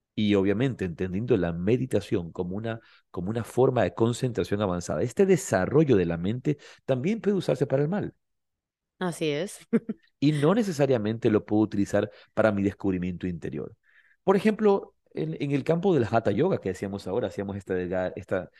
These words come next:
Speaker 1: esta separación de la delgada línea.
Speaker 2: Ujú.
Speaker 1: Hay mucha gente que haciendo esto se puede sentir bien, se va a sentir saludable, se va a sentir fuerte,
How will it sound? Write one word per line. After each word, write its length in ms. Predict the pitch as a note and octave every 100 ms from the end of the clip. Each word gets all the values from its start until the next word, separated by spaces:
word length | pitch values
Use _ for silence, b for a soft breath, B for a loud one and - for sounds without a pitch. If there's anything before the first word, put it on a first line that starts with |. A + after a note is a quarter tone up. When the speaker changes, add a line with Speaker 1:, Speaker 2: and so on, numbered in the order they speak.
| b
Speaker 1:
esta 160 | G#2+ -
separación 400 | C3+ G2+ G2 B2+
de 80 | A2+
la 80 |
delgada 340 | F#2+ F2+ A2 G#2+
línea. 300 | B2 F#2+ G#2+
Speaker 2:
Ujú. 80 | B B B
Speaker 1:
Hay 120 | F3+
mucha 220 | A#3+ D4
gente 280 | E3 D#3 C#3+
que 80 | B2+
haciendo 260 | - B2+ A#2
esto 160 | A#2
se 120 | A#2+
puede 160 | F#2+ G2+
sentir 380 | - F2 G2+ F2+
bien, 480 | F2 G#2+ F#2+ F#2 F#2
se 100 | G2
va 60 | F2
a 40 |
sentir 360 | F2+ E2+ F#2 F#2+ B B
saludable, 840 | - - G2+ G2+ G2 F#2+ F#2 F#2+ F#2
se 100 | F2
va 80 | F2
a 20 |
sentir 380 | F2 D#2+ F2+ -
fuerte, 540 | - G2+ G2 G2 G2